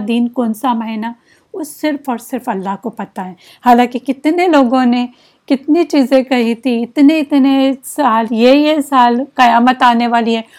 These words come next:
اور اس سال، اس دن وہ لوگ چھپ کے بھی بیٹھے تھے، قلعوں میں چھپے تھے۔ وہ جو ڈے بتائے تھے نا، آپ کو یاد ہوگا شاید،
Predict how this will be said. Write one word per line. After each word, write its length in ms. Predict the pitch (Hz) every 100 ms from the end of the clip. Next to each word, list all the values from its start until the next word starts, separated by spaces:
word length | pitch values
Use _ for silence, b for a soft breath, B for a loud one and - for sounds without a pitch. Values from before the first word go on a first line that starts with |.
| b
اور 120 | 262
اس 240 | 262 262 254
سال، 320 | - 254 254 240
اس 240 | 240 208
دن 220 | 254 262 262 _ _
وہ 100 | 294
لوگ 180 | 240 240
چھپ 380 | 240 - 277 -
کے 120 | 302
بھی 120 | 330
بیٹھے 360 | 339 285 226 247
تھے، 200 | 233 214 208
قلعوں 360 | 277 254 294
میں 200 | 330 349
چھپے 400 | 370 - 311 349
تھے۔ 200 | 339 339 302 - _ _ _ _ _ _ -
وہ 80 | 254
جو 160 | 277
ڈے 260 | 254 262 302
بتائے 460 | 311 294 311 311 330
تھے 140 | 302
نا، 300 | 269 269 392 294
آپ 160 | 262
کو 80 | 285
یاد 260 | 269 247 277
ہوگا 280 | 285 247
شاید، 260 | 254 277 240